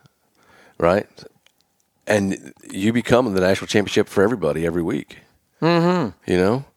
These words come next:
Speaker 1: And I think that that's a, that's an interesting place. That's where, like, Coach K is with what was with Duke. I'm sure that's how it was with John Wooden. You know, and, you know,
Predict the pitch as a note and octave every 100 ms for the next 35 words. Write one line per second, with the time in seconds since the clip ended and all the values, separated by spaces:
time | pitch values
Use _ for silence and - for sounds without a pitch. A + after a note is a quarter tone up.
0 | _ - - - G#2+ C3 D3+ F#2+ G#2 A2
1 | - F2+ E2 D#2 - - G#2+ G#2+ G#2 -
2 | - F2+ D#2+ - - - - - - A#2
3 | - F2+ G2 A2 F2+ D#2 - F#2 - -
4 | F2+ F2+ F#2+ - E2 - F2 A1 E2+ E2+
5 | D#2+ D#2 E2+ E2+ E2+ - - - - -
6 | F2+ F2+ E2 F2 D2+ E2 D#2 E2+ D#2 D2+
7 | D2 D2+ D#2 - _ - - - - -
8 | F2 E2+ - D#2+ B1 F2 D2+